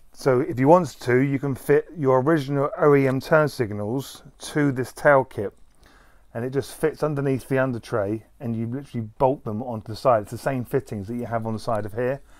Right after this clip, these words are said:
and you can put them on, or you could stick on some other, like, Rizomas or, or Wunderlich turn signals. So I'm gonna put that down there to one side. <clears throat> So we're gonna start the recording now. Oh, sorry,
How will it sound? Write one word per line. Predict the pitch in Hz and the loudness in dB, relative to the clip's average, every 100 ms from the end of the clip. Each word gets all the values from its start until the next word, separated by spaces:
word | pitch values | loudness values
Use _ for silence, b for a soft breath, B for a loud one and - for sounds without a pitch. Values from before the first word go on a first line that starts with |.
| b b b | b b b
and | 113 | -10
you | |
can | 113 | -8
put | 123 | -6
them | 123 143 | -4 0
on, | 127 113 | 0 -2
or | - 233 | -2 0
you | 190 | 0
could | 165 | 0
stick | 143 165 - | -2 -4 -2
on | 156 139 | -4 -4
some | - 151 | -4 -2
other, | 151 139 | 0 2
like, | 131 127 | 4 2
Rizomas | 127 120 139 135 113 101 | 2 2 2 2 0 -2
or, | 101 98 - B B B B | -4 -4 -8 B B B B
or | - 104 | -4 4
Wunderlich | 131 135 120 107 - | 6 6 2 -4 -6
turn | 120 104 | -6 -6
signals. | - 101 98 92 90 - - B B B B B B | -6 -8 -8 -10 -12 -16 -20 B B B B B B
So | 131 | 2
I'm | - - - | 2 -2 -8
gonna | 175 | -4
put | 185 | 2
that | 175 180 | 4 4
down | 156 151 | 2 2
there | 139 | 0
to | - 131 | -2 -4
one | 123 | -4
side. | - 240 262 247 160 - - | -2 0 2 2 -2 -10 0
<clears throat> | 240 - - 240 151 - - _ - - - - - - | 2 2 8 8 8 2 -20 _ -20 -20 -20 -16 -14 -6
So | 143 | -4
we're | 127 | -2
gonna | 127 127 | -2 -2
start | - 131 117 | 4 4 4
the | |
recording | 113 104 127 110 101 | -2 2 4 4 0
now. | 117 120 | -2 -2
Oh, | 135 107 - | 0 0 -2
sorry, | 107 | -8